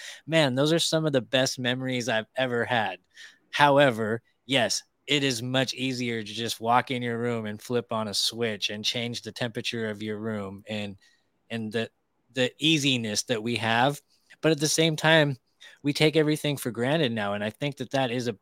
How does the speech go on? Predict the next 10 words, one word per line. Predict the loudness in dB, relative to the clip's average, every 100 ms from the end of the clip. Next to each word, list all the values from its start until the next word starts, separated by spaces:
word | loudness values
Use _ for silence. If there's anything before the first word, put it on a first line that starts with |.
| _ _
big | -2 0
reason | 0 0 0 -2 -2
why | 0 0
people | 0 -2 -2 -4
are | -4
so | -2 -4
fucking | -2 -6 -4 -8
miserable, | -8 -6 -6 -6 -2 -2 -2 -8 -18 -8
is | -2 0
because | 0 -2 6 8 8 4